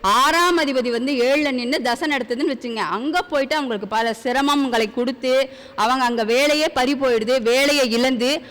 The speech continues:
அவங்க அங்கிருந்து "நம்ம எப்படா நம்ம ஊருக்கு வருவோம்?" அப்படிங்கிற நிலைக்கு வந்த ஜாதகங்களை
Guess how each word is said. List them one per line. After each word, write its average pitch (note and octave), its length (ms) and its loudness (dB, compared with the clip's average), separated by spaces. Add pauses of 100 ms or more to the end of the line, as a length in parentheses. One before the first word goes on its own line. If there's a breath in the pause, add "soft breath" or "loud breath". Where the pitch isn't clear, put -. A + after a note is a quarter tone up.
(140 loud breath)
அவங்க A#3 260 0
அங்கிருந்து C4 460 2
"நம்ம C#4+ 200 2
எப்படா A#3+ 400 2
நம்ம C4+ 240 2
ஊருக்கு D4+ 460 -2
வருவோம்?" B3+ 460 2
அப்படிங்கிற C4+ 300 -2
நிலைக்கு C4+ 360 0
வந்த A#3+ 240 -2
ஜாதகங்களை B3 640 4